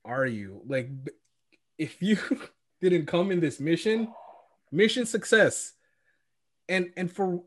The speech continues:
and for what? Gita probably didn't even make it. They never showed Gita's body or anything near the end, but I'm assuming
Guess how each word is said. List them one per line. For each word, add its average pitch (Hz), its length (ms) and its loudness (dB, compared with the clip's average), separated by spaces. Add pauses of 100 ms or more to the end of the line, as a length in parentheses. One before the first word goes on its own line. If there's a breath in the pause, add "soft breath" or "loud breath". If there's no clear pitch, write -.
and 165 120 -8
for 180 140 -8
what? 160 420 -2 (720 soft breath)
Gita 175 600 0
probably 175 520 0
didn't 156 180 0
even 156 240 -2
make 165 180 -4
it. 104 160 -8
They 135 120 -6
never 175 180 2
showed 165 380 2 (260)
Gita's 131 320 -2
body 120 420 -4
or 113 120 -6
anything 117 580 -8
near 123 220 -6
the 113 160 -4
end, 123 260 -6
but 120 120 -6
I'm 117 120 -10
assuming 120 560 -10